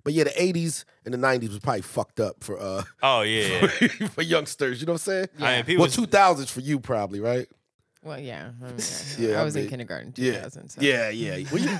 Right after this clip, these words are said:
Speaker 1: well, I can't get your age, though.
Speaker 3: Huh?
Speaker 1: I'm try-, trying to figure out what
Speaker 3: I'm gonna be twenty-nine this year.
Speaker 1: what music was out.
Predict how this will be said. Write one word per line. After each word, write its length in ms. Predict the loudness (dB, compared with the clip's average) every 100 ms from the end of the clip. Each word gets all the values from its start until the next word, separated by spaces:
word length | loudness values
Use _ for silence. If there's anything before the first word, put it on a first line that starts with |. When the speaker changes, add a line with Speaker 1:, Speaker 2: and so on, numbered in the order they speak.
| -6
Speaker 1:
well, 100 | -12 -12 -14
I 40 | -6
can't 140 | -4 -4
get 160 | -6
your 80 | -6
age, 300 | -6 -8 -10
though. 200 | -12 -12 -16 -16
Speaker 3:
Huh? 180 | -12 -12 -14 _ _
Speaker 1:
I'm 80 | -12
try-, 180 | -10 -12 -12 -10
trying 140 | -8
to 60 | -6
figure 220 | -6 -4
out 40 | -4
what 60 |
Speaker 3:
I'm 60 | -4
gonna 100 | -6
be 100 | -8
twenty-nine 460 | -8 -8 -8 -10
this 160 | -12 -16
year. 240 | -18 -18 _ _ _ _ _ -10
Speaker 1:
what 120 | -8
music 420 | -4 -2 -4 -6
was 140 | -6 -6
out. 300 | -6 -8